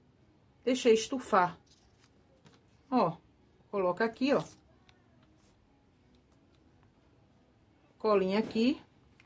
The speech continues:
certo? Agora, sendo que quando for colocar a sépala, muita atenção. Essas pontinhas aqui da sépala tem que ficar colado junto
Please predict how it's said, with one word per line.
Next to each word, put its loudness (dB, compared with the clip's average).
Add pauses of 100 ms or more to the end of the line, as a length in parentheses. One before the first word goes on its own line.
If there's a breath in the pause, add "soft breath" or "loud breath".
(800)
certo? -4 (1000)
Agora, 2
sendo 0
que -2
quando 0
for 2
colocar 2
a -2
sépala, -2
muita 0
atenção. -6 (380)
Essas -8
pontinhas -2
aqui -6
da -2
sépala 0 (220)
tem 0
que -4 (1080)
ficar -2
colado 4
junto 4